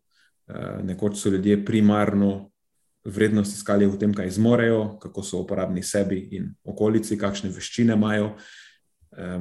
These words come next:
danes pa mislim, da to malo izgublja, eh, na pomenu. Pot, po kateri se je nekoč razvijala samopodoba, je razvila bolj robustno samopodobo in tako bolj robusten občutek lastne vrednosti.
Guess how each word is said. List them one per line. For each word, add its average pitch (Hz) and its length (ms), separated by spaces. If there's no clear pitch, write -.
danes 107 420
pa 107 100
mislim, 110 240
da 98 120
to 107 140
malo 104 180
izgublja, 98 560
eh, 92 220
na 92 160
pomenu. 110 420
Pot, 175 260
po - 80
kateri 151 240
se 147 140
je 123 60
nekoč 151 400
razvijala 110 840
samopodoba, 131 920
je 104 400
razvila 104 440
bolj 117 300
robustno 104 580
samopodobo 95 1000
in 98 400
tako - 180
bolj 117 240
robusten 104 560
občutek 92 440
lastne 92 340
vrednosti. 90 560